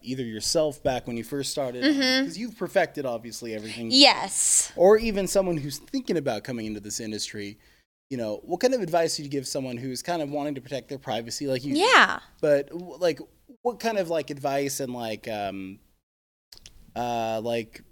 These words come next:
Speaker 1: really a way to help, like, push them in the right direction on what
Speaker 2: Yeah.
Speaker 1: you do?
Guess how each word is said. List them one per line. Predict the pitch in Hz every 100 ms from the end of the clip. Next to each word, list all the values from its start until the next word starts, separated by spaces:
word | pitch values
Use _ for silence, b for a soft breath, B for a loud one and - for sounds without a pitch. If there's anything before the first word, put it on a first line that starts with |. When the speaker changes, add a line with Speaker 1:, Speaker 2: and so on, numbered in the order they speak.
| 143
Speaker 1:
really | 165 214 170
a | 143
way | 147 151
to | 131
help, | 104 - 170 113
like, | 127 113 104 - - _ _ _
push | - 196
them | 196 165
in | 151
the |
right | 135 135
direction | 131 127 123 - 123
on | 254
what |
Speaker 2:
Yeah. | 320 415 392 214 180 170
Speaker 1:
you | 190
do? | 135 80 71